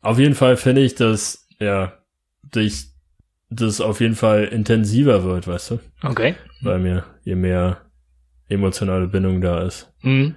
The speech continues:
Speaker 1: Ich denke, das, das ist vielleicht auch, ähm, verständlich, da je besser man die pe-, andere Person kennt, weißt du, dann
Speaker 2: Ja.
Speaker 1: ist es halt auch vielleicht interessanter so.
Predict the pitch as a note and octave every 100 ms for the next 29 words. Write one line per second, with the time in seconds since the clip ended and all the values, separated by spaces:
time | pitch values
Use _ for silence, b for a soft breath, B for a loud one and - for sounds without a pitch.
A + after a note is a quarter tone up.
0 | B B - G#2 A2 A2 G#2 - - G2+
1 | F#2+ - G2+ G2+ - G2 F#2 - G#2 G2
2 | F#2 F#2 F2+ - - G#2 F#2 G#2 G#2+ A#2+
3 | B2 - G2+ F#2 F#2 F2+ - _ _ _
4 | _ G2+ F#2+ F2+ G#2 G2+ G#2 G2+ G2+ G2
5 | - G#2+ A2+ G2 G2+ G2+ G2 A2 A2+ A2
6 | A2+ - A2+ G2 F#2 - - _ - G#2+
7 | G2+ G2 G2 F#2 F#2 - - - - G2
8 | F#2+ F#2+ - _ - G#2+ G2 F#2 G#2 G#2
9 | G#2+ F2+ F2+